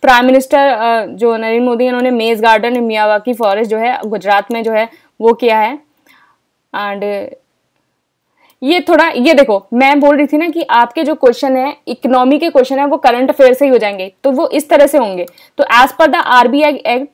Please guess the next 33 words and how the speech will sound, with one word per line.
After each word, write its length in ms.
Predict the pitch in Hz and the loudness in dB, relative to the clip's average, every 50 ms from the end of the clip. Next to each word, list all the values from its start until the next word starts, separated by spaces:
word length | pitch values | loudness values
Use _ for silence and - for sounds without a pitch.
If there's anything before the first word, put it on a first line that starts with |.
| _ _ _ _ _ | _ _ _ _ _
तो 60 | 277 285 | 0 0
अगर 460 | 277 - 247 254 240 277 302 370 370 - _ _ _ _ - | 2 2 2 2 4 2 2 2 -2 -8 _ _ _ _ 2
in 140 | 269 285 302 | 4 4 6
case 260 | 302 302 294 294 339 | 6 4 4 4 2
of 100 | 339 311 | 0 0
the 140 | 254 349 349 | -2 -4 -2
failure 380 | 359 285 247 233 233 269 294 | 0 0 0 2 4 2 2
to 100 | 285 339 | 2 2
maintain 460 | 294 269 254 240 240 226 277 277 285 | 0 0 0 -2 0 2 2 2 2
the 120 | 330 - - 254 | 0 -2 -2 -2
inflation 540 | 254 247 - 269 262 240 240 - 330 320 302 294 | -2 0 0 2 2 2 2 2 0 0 2 4
target 340 | 233 226 220 226 269 277 | 4 4 4 4 2 2
of 80 | 330 330 - - 254 | 0 -2 -2 0 2
how 120 | 240 233 240 | 2 4 4
many, 320 | 254 262 277 302 311 285 - _ _ - _ _ _ _ _ _ _ _ _ _ _ _ _ _ _ | 4 2 2 2 0 -2 -4 _ _ -20 _ _ _ _ _ _ _ _ _ _ _ _ _ _ _
अ, 260 | - 226 226 220 196 - - _ _ _ _ _ _ _ _ - | 0 0 2 2 0 -2 -8 _ _ _ _ _ _ _ _ 4
quarters, 460 | 254 233 233 214 - 277 370 370 - | 4 4 4 4 2 0 0 0 -4
जो 100 | - 311 | -4 -4
central 420 | 302 - 302 247 240 247 262 294 294 | -2 -2 -2 -2 0 2 2 2 2
bank 300 | 240 269 247 254 269 254 | 2 2 2 2 2 2
जो 100 | 262 254 | 2 2
है 140 | 247 262 302 | 2 0 2
वो 140 | 269 285 | 4 4
report 320 | 269 254 254 - 247 240 240 | 4 4 4 4 2 2 2
send 240 | - 254 220 220 220 | -2 -6 -6 -4 -4
करेगा, 280 | 202 190 190 180 185 | -4 -4 -4 -6 -6
तो 120 | 180 - 247 | -4 -4 -4
इसका 320 | 262 - 277 - - 330 | -2 -4 -6 -4 -4 -2
answer 240 | 285 285 277 285 269 | -2 0 0 2 2
होगा 160 | 254 285 330 | 4 2 2
तीन 300 | 370 - 330 294 285 285 | 0 0 2 2 4 4
quarter 300 | 269 254 202 185 202 196 | 4 2 2 2 -2 -4
तक। 160 | 185 202 196 | -4 -6 -6